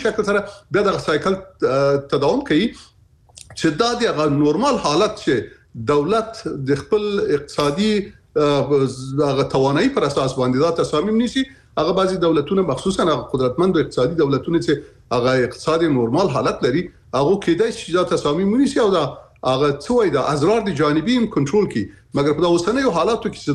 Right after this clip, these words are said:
دا په شکل د تصنعي راغلی، په شکل د غیر طبیعي راغلی، احتمالاً په شکل د غیر قانوني او غیر، آه، هغه څه وایي،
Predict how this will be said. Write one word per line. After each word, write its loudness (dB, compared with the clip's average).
دا 2
په -4
شکل 0
د -6
تصنعي 2
راغلی، 0
په -10
شکل -2
د 0
غیر 2
طبیعي 2
راغلی، 0
احتمالاً 2
په -4
شکل -2
د 0
غیر 0
قانوني 2
او 2
غیر، 2
آه، -4
هغه 0
څه -4
وایي، 2